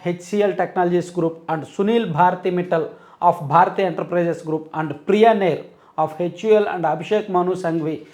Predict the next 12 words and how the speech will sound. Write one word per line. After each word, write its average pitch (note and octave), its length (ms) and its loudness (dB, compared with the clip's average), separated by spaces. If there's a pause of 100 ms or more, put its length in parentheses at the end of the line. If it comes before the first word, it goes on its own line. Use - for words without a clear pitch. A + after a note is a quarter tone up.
(200)
సీనియర్ G3 260 2
అడ్వకేట్. C3+ 460 -6
ఇలా G#3 420 4 (520)
వీళ్ళందరూ F3 400 6
కూడా A#3+ 400 6
సామాన్యులు G#3 580 4
కాదు. B2 340 -8
దేశవ్యాప్తంగా A3 1000 6
వివిధ G#3 360 2
రంగాల్లో, G3+ 580 6
పారిశ్రామిక F#3 640 2
వర్గాల్లో, F#3 560 0